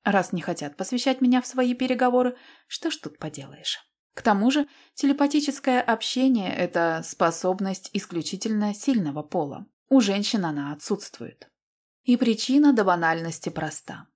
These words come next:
Когда-то, каких-то семьсот лет назад, родился мальчик, в Y-хромосоме которого обнаружили неизвестную мутацию. А потом, когда у него появились сыновья, выяснилось, что он может общаться с ними мысленно.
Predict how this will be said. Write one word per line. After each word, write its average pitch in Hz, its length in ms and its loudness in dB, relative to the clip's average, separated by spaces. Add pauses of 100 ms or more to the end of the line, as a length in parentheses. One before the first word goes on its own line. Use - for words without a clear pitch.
(260)
Когда-то, 254 800 2
каких-то 165 520 -6
семьсот 175 480 -2
лет 165 200 -8
назад, 240 400 0
родился 262 440 0
мальчик, 233 680 -4 (300)
в 185 240 -4
Y-хромосоме 185 1000 -2
которого 262 460 2
обнаружили 277 640 2
неизвестную 180 800 0
мутацию. 165 640 -8 (360)
А 240 100 0
потом, 330 260 0
когда 185 340 0
у 165 40 -2
него 156 220 -4
появились 156 520 -6
сыновья, 214 460 -2
выяснилось, 294 600 0 (220)
что - 240 2
он 294 240 4
может 247 360 2
общаться 202 520 -4
с - 120 -10
ними 175 240 -8
мысленно. 147 640 -8